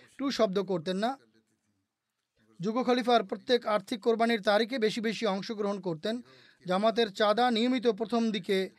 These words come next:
পরিশোধ করতেন, পরবর্তীতে অন্যান্য চাঁদায় অংশগ্রহণ করতেন। প্রত্যেক অভাবীকে সাধ্যানুযায়ী সাহায্য করতেন, কাউকে কখনো রিক্ত হস্তে ফেরত দিতেন না। আল্লাহ তাআলা মরহুমার প্রতি ক্ষমা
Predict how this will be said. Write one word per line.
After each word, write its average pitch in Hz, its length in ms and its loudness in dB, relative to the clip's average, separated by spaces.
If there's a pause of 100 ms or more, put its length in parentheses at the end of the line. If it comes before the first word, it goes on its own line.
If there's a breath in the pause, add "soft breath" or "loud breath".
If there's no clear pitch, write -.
(400 soft breath)
পরিশোধ 208 400 0
করতেন, 240 580 -2
পরবর্তীতে 214 560 0
অন্যান্য 226 420 0
চাঁদায় 214 420 4
অংশগ্রহণ 190 480 -2
করতেন। 180 440 -6 (840)
প্রত্যেক 226 400 0
অভাবীকে 220 500 4
সাধ্যানুযায়ী 220 720 4
সাহায্য 202 480 2
করতেন, 202 460 -2 (380 soft breath)
কাউকে 226 480 4
কখনো 214 500 2
রিক্ত 233 280 -2
হস্তে 214 360 2
ফেরত 208 260 2
দিতেন 180 300 -4
না। 226 220 -2 (760)
আল্লাহ 185 280 2
তাআলা 214 360 4 (680)
মরহুমার 214 420 4
প্রতি 196 240 -4
ক্ষমা 226 480 2